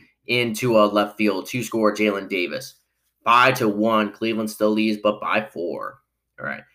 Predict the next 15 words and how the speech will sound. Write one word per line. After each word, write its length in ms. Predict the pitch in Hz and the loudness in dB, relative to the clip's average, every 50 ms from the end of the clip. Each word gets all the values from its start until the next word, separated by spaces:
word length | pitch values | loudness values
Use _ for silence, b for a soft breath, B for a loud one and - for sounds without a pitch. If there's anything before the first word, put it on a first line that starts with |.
| _ _ _ - | _ _ _ -2
Then 120 | 117 120 | 0 0
a 60 | 127 | 0
single 440 | 117 - - 139 147 151 151 143 127 | 0 0 2 2 4 4 6 4 4
by 160 | 110 113 113 | 4 4 2
Christian 420 | 107 107 - 123 107 - - 127 117 | 2 2 -2 -4 -4 -4 -4 -2 2
Vasquez. 600 | 127 131 139 139 135 139 - 135 123 120 107 - | 4 4 4 4 2 2 4 4 4 2 2 -2
He 160 | - 143 147 | -4 -4 -4
singles 540 | 143 - - 143 135 127 120 113 107 104 - - | -4 -2 -2 -2 0 0 0 -2 -2 -4 -4 -6
into 400 | - 131 127 117 - - 120 117 | -4 -4 -4 -4 -4 -4 -2 0
left 300 | 107 110 107 104 104 - | 2 2 2 2 2 0
field 380 | - 107 107 104 95 87 107 - b b b b b | 0 2 2 2 0 -2 -8 -14 b b b b b
to 140 | - 135 127 | -6 -6 -4
score 360 | 131 - 127 120 113 107 - | -2 -2 0 2 2 0 2
Alex 260 | - 104 107 104 - | 2 2 2 2 0
Verdugo 540 | - 107 101 104 101 101 87 78 69 64 - | -4 -8 -4 -2 -2 -2 -2 -4 -4 -6 -8